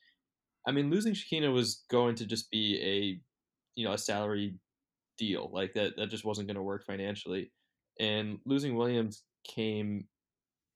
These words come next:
um, you know, at, at no fault of Connecticut's. It sounds like she just sort of wanted out. So I think they did the best with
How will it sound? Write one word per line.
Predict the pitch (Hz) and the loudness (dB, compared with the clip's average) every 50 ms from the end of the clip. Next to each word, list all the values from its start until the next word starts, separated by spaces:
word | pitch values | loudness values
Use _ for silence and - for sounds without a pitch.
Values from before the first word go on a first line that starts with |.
| _ - | _ -8
um, | 98 98 98 101 98 95 95 95 92 - | -6 -4 -2 -2 -2 -4 -6 -8 -8 -6
you | - 127 | -4 -2
know, | 101 92 - - | -2 -2 -2 -2
at, | 98 98 92 - - | -4 -4 -4 -2 -4
at | 95 85 | -4 -4
no | 92 104 101 101 | -2 -2 -2 -2
fault | 98 - - 104 104 104 98 - | -2 -2 -2 0 0 0 0 -4
of | 95 92 | -6 -6
Connecticut's. | - - 104 107 107 104 101 98 98 95 - | -4 -4 -2 0 0 0 -2 -4 -6 -6 -8
It | 92 90 | -10 -8
sounds | - - 110 110 107 98 | -6 -4 -2 -2 -2 -2
like | 92 98 - | -4 -6 -6
she | - - 101 | -8 -10 -8
just | 95 92 104 98 - | -6 -4 -4 -4 -4
sort | - 107 104 98 | -2 -2 -2 -2
of | 92 87 87 | -4 -6 -6
wanted | 87 92 98 98 90 - - | -6 -6 -4 -4 -6 -6 -4
out. | 98 101 98 95 - - | -4 -2 -2 -2 -2 -2
So | - 113 | -2 -2
I | 107 110 | -2 -2
think | - 170 175 | -2 -4 -2
they | - 151 127 | 0 0 2
did | 113 120 110 | 2 0 -2
the | 104 104 | -2 -2
best | 95 - 104 107 113 - - - _ _ _ _ _ - | -2 0 0 -2 -2 -4 -10 -18 _ _ _ _ _ -10
with | - | -10